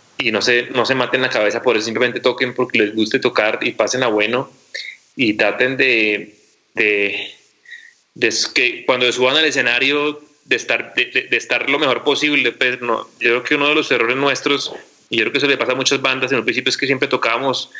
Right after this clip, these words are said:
o borracho o trabados, o la, o las dos, entonces no la pasábamos cagándolo en los conciertos, nos divertíamos, pero puede ser una recocha. Entonces como que tratar de que, de que ellos se diviertan medio estando en la jugada, porque no hay nada más bacano que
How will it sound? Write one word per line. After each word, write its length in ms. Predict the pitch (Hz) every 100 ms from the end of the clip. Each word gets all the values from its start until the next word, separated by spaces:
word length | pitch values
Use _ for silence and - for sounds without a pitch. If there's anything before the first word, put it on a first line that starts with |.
| - - -
o 80 | 123
borracho 480 | 117 120 120 120 151
o 40 |
trabados, 600 | 139 110 110 120 135 -
o 80 | -
la, 220 | 123 117 -
o 60 |
las 180 | 117 104
dos, 380 | 117 120 - - - - - -
entonces 280 | 113 117 123
no 60 |
la 80 | 139
pasábamos 360 | 113 113 123 123
cagándolo 500 | 135 110 107 123 135
en 40 |
los 120 | 117 113
conciertos, 560 | 113 113 107 - 127
nos 140 | 139 117
divertíamos, 440 | 107 - 107 113
pero 180 | 139 120
puede 160 | 110 101
ser 80 | 113
una 120 | 123
recocha. 520 | 117 117 110 - 123 - _ - _ -
Entonces 340 | 113 110 107
como 200 | 147 131
que 100 | 120 110
tratar 440 | 113 107 110 110
de 100 | 127
que, 260 | 135 120 113
de 140 | 110
que 140 | 113 107
ellos 200 | 107 117
se 60 |
diviertan 600 | 127 113 110 - 123 127 - _ -
medio 600 | 135 123 117 104 104 107 _ _ _ -
estando 280 | - 117
en 80 | 131
la 60 | 143
jugada, 420 | 123 123 131 117
porque 280 | 113 - 110
no 120 | 107
hay 80 | 110
nada 160 | 127
más 180 | 135 131
bacano 400 | 131 123 127 127
que 380 | 127 139 110